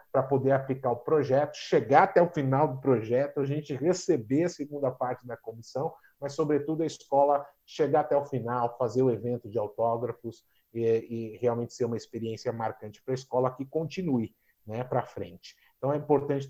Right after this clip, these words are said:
ter, ter, tá atento a isso. Às vezes, a escola, não sei se a, a, a,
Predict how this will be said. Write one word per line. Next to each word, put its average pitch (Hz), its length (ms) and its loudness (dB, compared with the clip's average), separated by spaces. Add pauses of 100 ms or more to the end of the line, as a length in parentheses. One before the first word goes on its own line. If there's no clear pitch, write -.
ter, 135 320 0
ter, 131 200 2 (320)
tá 131 100 4
atento 120 460 -2
a 120 80 0
isso. 165 380 -6 (440)
Às 131 140 0
vezes, 165 180 0
a 170 80 6
escola, 156 720 10 (100)
não 113 120 -10
sei 131 160 -2
se 139 80 0
a, 131 60 4 (260)
a, 123 80 2
a, 113 560 0